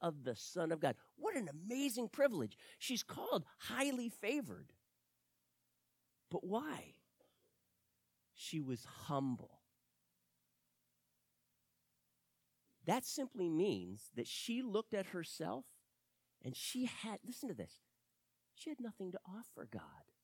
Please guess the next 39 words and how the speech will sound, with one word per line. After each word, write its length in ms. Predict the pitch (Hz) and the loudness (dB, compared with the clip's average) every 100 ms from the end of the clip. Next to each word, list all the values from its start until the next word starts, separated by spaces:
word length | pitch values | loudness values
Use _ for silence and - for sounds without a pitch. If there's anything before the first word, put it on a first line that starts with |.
| - - - - _ _ _ _ _ _ _ _ _ _ _ - 175 | -20 -20 -20 -20 _ _ _ _ _ _ _ _ _ _ _ -4 -2
"Here, 220 | 180 190 - - | 4 4 2 2
take 200 | 240 - | 2 2
this 160 | 226 | -2
marvelous 540 | 214 202 190 170 147 - | 2 4 4 0 -2 0
gift 300 | 185 143 - - | 2 2 -2 0
that 120 | 131 | 4
I 80 | 117 | 4
have. 200 | 101 95 | 4 2
Take 200 | 254 - | 0 2
this 160 | 254 - | 2 0
talent. 500 | - 151 156 90 - - - | 0 0 0 -2 -8 -16 -4
Take 240 | - 294 - | 2 4 8
the, 180 | 180 160 | 6 6
all 280 | - 277 277 | 2 6 8
of 100 | 196 | 8
this 240 | 202 - | 6 2
wealth 360 | 185 180 233 233 - | 0 4 4 2 0
that 180 | 165 143 | 4 6
I 120 | 123 | 4
have. 380 | 90 104 82 - - - - - | 2 0 -2 -6 -14 -18 -10 2
Take 200 | 339 - | 2 2
this 160 | 330 | -2
position 840 | - 294 226 226 302 - 254 107 90 - - | 2 2 4 4 4 6 4 2 -2 -10 4
that 120 | 196 | 8
I 120 | 180 | 8
have, 360 | 151 139 151 110 - - | 8 8 8 8 -2 6
and 240 | 185 185 - | 8 8 6
I 240 | 202 311 | 12 12
will 260 | 330 285 - | 12 8 4
honor 340 | 254 294 320 269 | 8 12 12 10
you 220 | 190 220 | 8 8
with 220 | 214 - | 8 6
this 160 | 208 - | 4 2
position." 520 | 226 180 220 - 127 - | 2 6 6 4 -4 -6
She 200 | - - | -2 8
had 140 | 262 226 | 10 12
none 420 | 240 262 311 302 | 12 12 12 12
of 240 | 233 151 | 12 10
that. 420 | 139 95 - - | 2 2 -2 -16